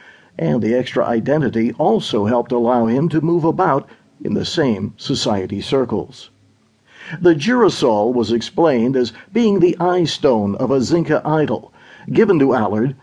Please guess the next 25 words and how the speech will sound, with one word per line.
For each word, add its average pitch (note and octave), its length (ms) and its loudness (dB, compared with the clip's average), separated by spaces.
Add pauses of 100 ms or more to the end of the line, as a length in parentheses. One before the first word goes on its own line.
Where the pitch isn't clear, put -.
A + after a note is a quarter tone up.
because D#3+ 380 4
the D#3+ 220 2
Indians D#3+ 380 2
believed D3 480 0
him E3 380 2
to D3 100 -2
be D3+ 140 2
a D3+ 100 4
white D3 380 -2
god. D#3 540 0 (560)
This G3+ 180 2
chapter E3+ 500 2
ends A#2+ 400 2 (220)
claiming A3 400 4
that D3+ 160 2
the C3+ 80 2
Shadow's C#3+ 520 2
past A#2 500 0
had A#2 180 0
been C3 180 2
revealed. A2 720 -2 (640)
But D3 160 4
it A#2+ 80 2
had A2+ 220 2
not, B2+ 380 -2